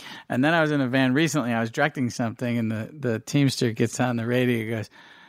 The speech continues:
"Yeah, I'll be right there. I gotta drive some guy to the set." And my ego would be like, when I was an actor,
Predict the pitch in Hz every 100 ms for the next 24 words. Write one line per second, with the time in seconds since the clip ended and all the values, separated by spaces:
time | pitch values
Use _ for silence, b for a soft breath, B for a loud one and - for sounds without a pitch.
0 | B B 160 160 160 160 147 143 135 143
1 | 147 135 139 131 - 131 123 120 120 110
2 | 110 - 110 - _ b b b b b
3 | _ - 139 135 135 135 214 240 208 156
4 | 139 127 135 127 123 123 117 117 117 139
5 | 131 127 123 127 131 135 - 120 110